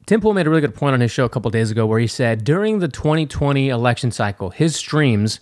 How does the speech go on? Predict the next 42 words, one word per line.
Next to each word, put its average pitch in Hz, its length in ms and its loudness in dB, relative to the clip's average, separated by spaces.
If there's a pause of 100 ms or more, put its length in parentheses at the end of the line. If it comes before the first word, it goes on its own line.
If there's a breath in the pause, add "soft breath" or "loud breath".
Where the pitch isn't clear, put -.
(100)
would 123 200 2
get 110 400 0 (280)
an 120 100 0
average 127 400 2
of 98 400 -2 (160)
a 120 60 -6
hundred 147 320 0
thousand 117 400 2
live 101 260 2
viewers 95 460 -4 (180)
every 135 200 2
night. 101 200 -4
He, 143 180 -2
he, 123 240 -2
he 127 140 0
broadcasts 120 500 0
Monday 127 260 2
through 123 120 -2
Friday 110 440 0 (520 loud breath)
for, 131 180 -2
like, 113 160 2
an 107 80 0
hour 139 160 4
and 131 80 2
a 123 40 2
half 113 280 0
and 107 80 0
then 104 100 0
does 107 140 -2
another 110 200 -2
thirty 113 200 -2
minutes 110 240 -2
for 107 140 -2
his 101 160 -2
premium, 101 500 0
uh, 95 140 -2
members. 95 460 -2 (540 loud breath)
Now 180 380 0
he's 139 160 0
averaging 143 280 0
about 117 260 0
forty 143 640 -2